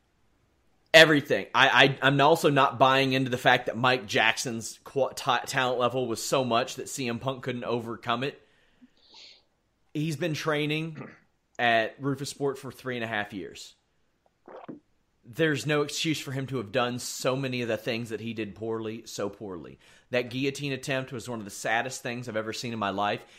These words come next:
He was closer to getting a double wrist lock from a standing guard position than he was a guillotine. Also,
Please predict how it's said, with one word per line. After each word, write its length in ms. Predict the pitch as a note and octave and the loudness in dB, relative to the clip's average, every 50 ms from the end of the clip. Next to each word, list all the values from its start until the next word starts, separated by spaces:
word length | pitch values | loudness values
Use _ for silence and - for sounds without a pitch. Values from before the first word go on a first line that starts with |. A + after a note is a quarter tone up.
| - - | -20 -12
He 100 | _ F3 | _ -6
was 140 | E3 C#3+ - | -4 -4 -6
closer 400 | - - D#3 D3 D3 C#3+ - E3 | -6 -2 0 0 0 0 -2 -8
to 140 | C#3+ - C3+ | -8 -8 -10
getting 400 | A2+ A2+ A2+ C3+ B2+ C#3 C#3+ C#3 | -10 -2 -2 0 0 0 -2 -4
a 80 | A#2 A#2+ | -6 -2
double 280 | A#2+ B2 A#2+ B2+ B2+ | 0 0 0 0 -2
wrist 300 | A#2+ A2+ A#2+ A#2 - - | -2 -2 -4 -4 -4 -6
lock 400 | C#3+ B2+ C3 C3+ D3 C#3+ - - | -2 0 0 2 0 0 -4 -8
from 160 | - C#3+ A#2 | -10 -8 -8
a 40 | A2 | -8
standing 460 | - - - C3+ B2+ C3 C3 B2 A#2 | -8 -6 -4 -4 -4 -2 -4 -4 -2
guard 300 | G#2 A2+ A#2 A#2 B2+ B2+ | 0 2 2 2 2 0
position 400 | B2 C3 A#2 C3+ B2+ C3 - C#3+ | -4 -2 -2 -2 -2 -2 -4 -6
than 140 | B2 A2+ A2 | -6 -6 -6
he 100 | A2 A2 | -6 -8
was 600 | G#2 G2+ A2 A2+ A#2 A2+ A2+ A#2 A2+ G#2+ - - _ _ _ - - _ _ _ G#2+ | -4 0 2 4 4 4 4 2 -2 -4 -8 -16 _ _ _ -20 -20 _ _ _ -10
a 40 | |
guillotine. 580 | G#2 - A#2+ A#2+ B2+ A#2+ - - D3 C#3 C3+ C3+ - - - _ | -8 -6 -4 -4 -2 -4 -4 -4 -4 -4 -4 -6 -10 -20 -14 _
Also, 480 | - C#3 D3 C#3+ - - D#3 D#3 D#3 | 2 2 2 2 4 4 4 4 4